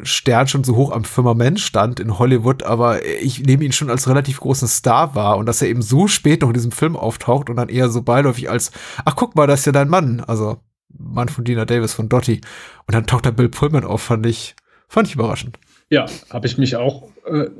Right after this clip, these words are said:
Speaker 2: gewundert, weil vor allen Dingen, ich hab dann noch mal so seine Filmografie durchgegangen und, äh, der ist ja direkt mit Spaceballs als Hauptdarsteller gestartet und danach erstmal, also mir zumindest dann nicht wirklich was, äh,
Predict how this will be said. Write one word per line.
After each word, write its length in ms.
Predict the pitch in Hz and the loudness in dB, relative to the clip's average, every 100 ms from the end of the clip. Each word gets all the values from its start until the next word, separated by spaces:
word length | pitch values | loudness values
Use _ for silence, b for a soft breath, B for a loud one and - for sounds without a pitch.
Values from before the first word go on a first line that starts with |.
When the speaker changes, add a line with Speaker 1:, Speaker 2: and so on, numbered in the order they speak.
| 147 - | -6 0
Speaker 2:
gewundert, 380 | 135 156 160 | 2 4 4
weil 100 | 127 | 2
vor 160 | 120 127 | 2 0
allen 100 | 131 | 2
Dingen, 400 | 135 135 131 - _ _ _ _ - | 4 2 -2 -8 _ _ _ _ 0
ich 80 | |
hab 60 | 120 | 2
dann 120 | 135 | 4
noch 180 | 131 131 | 4 2
mal 60 | 113 | 0
so 240 | 110 104 - | 0 -4 -4
seine 220 | - 107 | -2 0
Filmografie 500 | - 120 - - 131 | 2 0 2 0 2
durchgegangen 600 | 165 - - 151 170 180 | 2 -2 -2 0 2 0
und, 420 | - 113 104 - - | 2 0 0 -8 -6
äh, 180 | 110 104 | -6 0
der 140 | 98 | 2
ist 140 | 110 | 2
ja 80 | 139 | 2
direkt 320 | 123 120 127 | 4 2 2
mit 180 | 113 104 | 0 0
Spaceballs 1200 | - - _ - 101 131 - 160 165 170 - - - | -8 -12 _ -2 0 0 2 2 4 2 -2 -8 0
als 400 | 131 131 - - | 0 0 -4 -8
Hauptdarsteller 540 | - - 135 - 165 156 | -10 -2 0 2 2 2
gestartet 540 | - - 135 160 143 | -2 0 0 0 0
und 100 | 123 | 2
danach 560 | 98 92 95 139 - - _ _ _ _ - | 2 0 0 0 -2 -12 _ _ _ _ -4
erstmal, 840 | 107 - 135 127 131 139 139 135 - | -2 0 2 4 6 4 2 0 -2
also 240 | 113 107 - _ | -2 -2 -6 _
mir 420 | 117 104 107 131 | 2 4 4 4
zumindest 540 | - 131 123 135 127 127 | 2 2 4 2 -2 0
dann 300 | 123 107 - | 0 0 0
nicht 340 | 123 113 117 | 0 0 2
wirklich 380 | 131 110 104 - | 2 2 0 0
was, 360 | 95 - - - | -2 -2 -8 -2
äh, 460 | 104 98 95 90 | 2 4 4 2